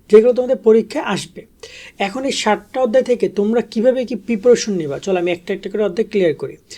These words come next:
তোমরা এখানে খেয়াল করো যে আমরা এখানে কিছু অধ্যায় টু এক্সট্রা দিয়েছি, থ্রি এক্সট্রা দিয়েছি, এইগুলো স্কলার, এইগুলো স্কিপ করে বাকি যে অধ্যায়গুলো রয়েছে যেমন, আহ, মহা-,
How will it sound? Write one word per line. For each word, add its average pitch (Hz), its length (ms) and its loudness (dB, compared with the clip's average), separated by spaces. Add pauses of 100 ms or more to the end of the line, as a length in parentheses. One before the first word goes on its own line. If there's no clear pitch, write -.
(260)
তোমরা 262 180 4
এখানে 285 180 0
খেয়াল - 280 0
করো 196 300 2
যে 202 120 0
আমরা 202 260 0
এখানে 233 200 -4
কিছু 247 280 -2
অধ্যায় 226 300 2
টু 226 100 0
এক্সট্রা 214 320 4
দিয়েছি, 214 300 2
থ্রি 202 200 -2
এক্সট্রা 202 240 0
দিয়েছি, 202 500 0
এইগুলো 254 360 2
স্কলার, 220 480 -2 (100)
এইগুলো 226 360 0
স্কিপ - 380 -12
করে 185 300 -2 (340)
বাকি 190 280 -2
যে 254 120 0
অধ্যায়গুলো 226 340 2
রয়েছে 190 160 2
যেমন, 214 240 -2
আহ, 175 680 -6
মহা-, 214 380 0